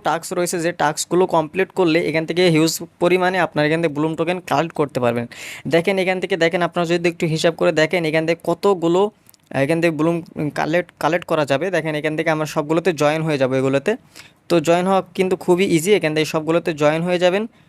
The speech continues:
তাদের Facebook, YouTube, এছাড়াও অনেকগুলো এখান থেকে টাস্ক রয়েছে। দেখেন এখান থেকে দুইশো, তিনশো এরকমও কিন্তু আপনার ব্লুমস টোকেন রয়েছে, যেগুলো আপনারা ইজিলি কালেক্ট করে নিতে পারবেন। তো দেখেন এখান থেকে যদি আমরা, আহ,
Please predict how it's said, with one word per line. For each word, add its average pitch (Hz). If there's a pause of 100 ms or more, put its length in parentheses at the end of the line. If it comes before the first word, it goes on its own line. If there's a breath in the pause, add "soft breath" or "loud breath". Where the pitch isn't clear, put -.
(140 soft breath)
তাদের 147
Facebook, 147 (120)
YouTube, 151 (120)
এছাড়াও 151 (120)
অনেকগুলো 175
এখান 165
থেকে 160
টাস্ক 143
রয়েছে। 127
দেখেন 165
এখান 165
থেকে 175 (520 loud breath)
দুইশো, 175 (320)
তিনশো 175 (200)
এরকমও 180
কিন্তু 170
আপনার 160
ব্লুমস 160
টোকেন 165
রয়েছে, 131
যেগুলো 147
আপনারা 156 (460 soft breath)
ইজিলি 190
কালেক্ট 170
করে 196
নিতে 151
পারবেন। 117 (480)
তো 170 (120)
দেখেন 185 (160)
এখান 180
থেকে 180 (100)
যদি 180 (100)
আমরা, 156
আহ, 143